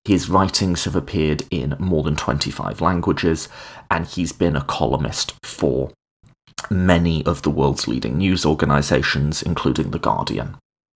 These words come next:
A lot more I could add to that bio, but I would be taking up a whole episode <laughs> just to do it.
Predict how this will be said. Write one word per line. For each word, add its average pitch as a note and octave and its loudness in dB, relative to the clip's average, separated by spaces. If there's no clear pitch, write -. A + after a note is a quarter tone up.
A A#2 4
lot A2+ 4
more G2 0
I F2+ 0
could - -6
add C#2+ -6
to - -12
that - -4
bio, D2+ -4
but E2 0
I D#2+ 2
would E2+ 0
be D2 -8
taking C#2+ -4
up - -6
a F#2+ 4
whole C#2 2
episode - -2
<laughs> - -4
just - 2
to - 2
do D2+ 4
it. - -2